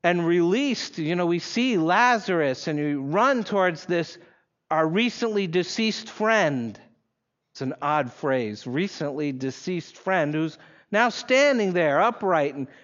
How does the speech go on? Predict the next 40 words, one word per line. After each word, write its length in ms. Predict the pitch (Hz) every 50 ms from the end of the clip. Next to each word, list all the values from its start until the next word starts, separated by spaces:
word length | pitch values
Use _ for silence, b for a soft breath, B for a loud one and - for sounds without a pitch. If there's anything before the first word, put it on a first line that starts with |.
| B B
kind 260 | - 175 185 196 196
of 60 | 185
squirming. 640 | - - - 214 226 262 285 269 220 180 156 147 147
He's 180 | 147 151 151
all 280 | 180 175 175 175 175 170
wrapped 460 | 160 165 185 190 196 175 - - -
up, 320 | 208 202 185 151 - - 135
and 180 | 127 120 120 b b b b b b b b b b _
maybe 300 | 143 143 165 180 165 170
grave 360 | 147 143 165 170 180 175 156 -
clothes 320 | - 175 170 165 160 -
make 280 | 151 156 156 160 156 160
an 80 | 147
appropriate, 720 | 135 127 - - 180 175 180 175 - 156 151 147 151 151 147 B B B B B _
uh, 260 | - 143 139 139 143 -
outfit 600 | - 156 165 180 190 180 - 190 196 208 - -
for 140 | - 143 135
a 40 | 135
stiff 440 | - - - - 175 170 151 - -
body 340 | 160 160 165 170 185 190 180
on 160 | 151 147 143
a 60 | 143
cold 380 | 143 - 160 165 175 180 160 -
slab, 480 | - - 160 165 170 190 214 196 160
but, 340 | 156 156 156 160 156 B B B B B B B
um, 460 | - 160 165 165 165 165 160 156 147 - - - _ _
kind 240 | - 208 214 240 226
of 80 | 214 190
a 80 | 185
morbid 540 | 185 190 196 220 226 208 202 214 208 196 -
sight 440 | - - 170 156 240 190 147 147 -
for 140 | - 151 143
a 80 | 143
living 380 | 151 190 220 202 185 165 147 135
person. 520 | - 151 139 135 - - 175 175 208 233 - - _ _ _ _ _ _ _ _ _ _ _ _ _ _ _ _ _ _ _ _ _ _ _ _ _ _ _ _ -
And 140 | 151 165
then 200 | 180 180 165 165
laughter 500 | 165 175 190 202 214 202 - - 202 190
replaces 760 | 185 175 156 147 - - 175 170 170 - - - 135 127 -
grief 680 | - - 143 139 147 170 208 247 233 - - - - -